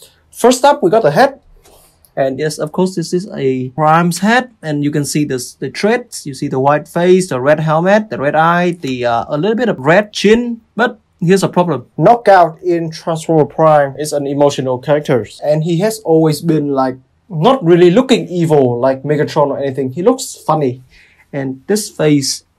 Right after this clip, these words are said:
sculpt doesn't resemble anything funny. It's just, this looks evil. And to me,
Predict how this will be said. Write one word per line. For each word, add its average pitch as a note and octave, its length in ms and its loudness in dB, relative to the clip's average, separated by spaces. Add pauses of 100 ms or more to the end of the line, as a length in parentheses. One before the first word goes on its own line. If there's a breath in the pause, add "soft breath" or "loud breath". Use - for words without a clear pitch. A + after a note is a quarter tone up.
(140)
sculpt - 440 -2 (280)
doesn't D3 640 0
resemble C#3+ 440 2
anything D3 280 0
funny. C#3+ 300 0
It's B2 160 -6
just, - 320 -4 (160)
this G3 400 0
looks - 340 2
evil. C#3+ 540 2 (520 soft breath)
And A#3 480 0
to B3+ 100 -4
me, C4+ 380 2